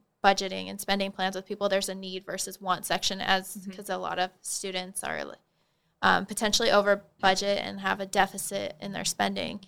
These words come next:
Speaker 1: It applies to a lot of things, but it just, like, what I spend at the grocery store or groceries for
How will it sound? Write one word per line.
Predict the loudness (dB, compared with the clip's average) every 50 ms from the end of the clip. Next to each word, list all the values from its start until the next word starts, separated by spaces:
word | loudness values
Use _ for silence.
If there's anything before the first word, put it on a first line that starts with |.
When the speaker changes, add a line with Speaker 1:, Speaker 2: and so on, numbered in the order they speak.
| _ _ _ _ _ _ _ _ _ 2
Speaker 1:
It | 4 6 6 4 2 -2 -10 _ _ _ _ _ _ _ _ _ _ _ _ _ _ _ _ _ _ _ -18 -16 -16 -16
applies | -16 0 _ 8 8 8 8 4 0
to | -4 -4
a | -2
lot | 2 2 4 4
of | 2 0
things, | -4 -12 -12 -12 -10 -8
but | -6 -6 -6
it | -8 -8
just, | -8 -8 -8 -8 -10 -10 -10
like, | -10 -10 -10 -12 -20 _ _ _ _ _ _ _ _ _ _ _ _ _ _ _ _ _ _ _ _ _ _ _ _ _ _ _ _ _ _ _
what | 2 4 6 8
I | 8 6
spend | 4 2 0 2 4
at | 2 2
the | 2 -4
grocery | -6 -4 -4 -4 -4 -4 -6 -6 -6
store | -4 -4 -4 -4 -2 0 0 0 0 -2 -4 -2
or | -2 -2
groceries | -2 0 2 2 2 2 2 -2 -4 -4 -4 -4 -6 -6 -6
for | -2 0 2 4 4 4 4 2 0